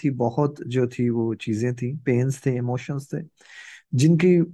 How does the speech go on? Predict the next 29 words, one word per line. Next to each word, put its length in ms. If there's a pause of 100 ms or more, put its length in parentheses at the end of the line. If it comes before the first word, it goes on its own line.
(380)
जिनसे 360
मैं 140
गुजर 260
कर 160
आया। 180
तो 160 (220)
अगर 180
मैं 200
आपको 300
कोई 160
मशवरा 380
दूंगा 360 (720)
तो 80
वो 440 (260)
आप 160
समझिएगा 760
कि 160
वो 180
सेम 580
आप 240
ही 140
की 140
जात 420
की 80
एक 180
शेडो 400
जो 160
है 100
ना, 160